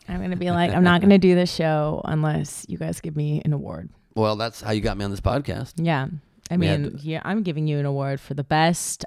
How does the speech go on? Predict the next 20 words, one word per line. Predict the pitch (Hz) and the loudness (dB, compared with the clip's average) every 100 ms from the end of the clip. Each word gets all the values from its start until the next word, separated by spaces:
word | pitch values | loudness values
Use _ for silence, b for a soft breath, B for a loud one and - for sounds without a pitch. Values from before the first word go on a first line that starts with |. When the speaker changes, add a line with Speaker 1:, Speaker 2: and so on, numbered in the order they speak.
| - | -4
Speaker 1:
uh, | 170 156 151 147 135 | 0 0 0 -2 -6
the | 160 | -6
best | 180 190 - | -2 -2 -2
campaign | - 175 165 165 160 | -2 -2 -2 -2 -2
of | 143 | -4
twenty | - 165 151 | -6 -6 -4
nineteen. | 139 135 - 101 - - _ - | -4 -6 -8 -10 -14 -18 _ -12
Speaker 2:
That's | 104 - - | -12 -10 -6
really | 98 98 | -4 -4
sweet | 101 - 95 | -4 -6 -6
of | 82 | -6
you. | 65 | -6
Speaker 1:
Yeah. | 160 - | -6 -6
Speaker 2:
Thank | 135 | -8
you | 98 | -10
so | - | -12
much. | 139 135 - - - - | -12 -12 -14 -20 -14 -6
Speaker 1:
I | 175 | -2
will | 175 | 0
make, | 175 170 - | 0 -2 -4